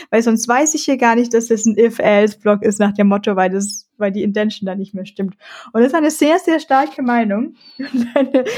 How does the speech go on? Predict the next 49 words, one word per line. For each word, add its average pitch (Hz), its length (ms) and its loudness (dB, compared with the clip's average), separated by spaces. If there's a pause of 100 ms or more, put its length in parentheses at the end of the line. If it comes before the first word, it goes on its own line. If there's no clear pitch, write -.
(300)
sehr 262 440 -4
mir 285 140 2
la-, 254 140 0
also 226 180 0
nicht 233 260 0
laut, 233 360 0
nicht 240 160 2
aggressiv, 240 600 -2
aber 220 220 2
doch 254 140 0
so 247 140 -4
eine 202 200 2
sehr 254 380 -2
bestimmte 240 800 0 (200)
Meinung, 226 440 2
dass 220 140 -2
das 226 180 -4
mit 233 140 2
else 202 280 0
deutlich 202 380 -4
besser 202 300 -4
ist. 269 260 -4 (300)
Und, 240 280 2
ähm, 208 280 2
das 226 180 0
hab 220 140 0
ich 226 80 0
jetzt 208 220 -4
bei 202 120 0
uns 208 260 2
auch 190 320 0
in 196 120 0
der 185 180 -6
Arbeit 196 340 -2
in 196 120 -8
unserem 196 300 -6
Slack-Channel 254 640 -4
geschrieben. 262 440 0
So, 233 200 2
„Übrigens, 269 640 -2
ich - 160 -8
werd 226 220 0
<laughs> - 140 -6
diese 277 260 0
else's 247 460 0
jetzt 233 360 -8
nicht 302 240 -8
mehr 240 200 0
anmerken. 233 800 -2